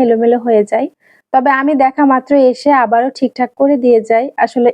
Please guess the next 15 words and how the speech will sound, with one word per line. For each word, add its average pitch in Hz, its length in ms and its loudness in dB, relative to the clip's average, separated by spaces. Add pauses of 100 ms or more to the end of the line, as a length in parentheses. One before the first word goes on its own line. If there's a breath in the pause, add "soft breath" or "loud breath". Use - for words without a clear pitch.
এলোমেলো 285 400 2
বিছানা 247 420 -2
দেখতে 233 280 -2
আমার 240 180 -2
মোটেও 226 340 0 (120)
ভালো 254 180 2
লাগে 226 300 0
না, 220 120 -2 (480)
এজন্য 285 360 0
কাজের 269 360 -2
ফাঁকে 262 280 -2
ফাঁকেও 254 420 0
আমি 240 200 0
বিছানাগুলো 226 540 0 (100)
সবসময় 262 400 0